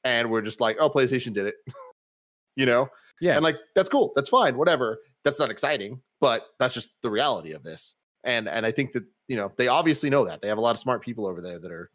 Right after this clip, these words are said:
Speaker 1: that are working on all this, and they're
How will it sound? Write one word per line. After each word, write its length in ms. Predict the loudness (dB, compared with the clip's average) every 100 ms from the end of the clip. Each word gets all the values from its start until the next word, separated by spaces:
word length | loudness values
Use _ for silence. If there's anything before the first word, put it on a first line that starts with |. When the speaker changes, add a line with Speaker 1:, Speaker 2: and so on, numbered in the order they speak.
| _ _ _
Speaker 1:
that 80 | -4
are 60 | 2
working 320 | 4 2 -4
on 100 | -6
all 160 | -6 -6
this, 300 | -8 -10 -10
and 220 | -12 -14 _ _ _ _
they're 120 | 0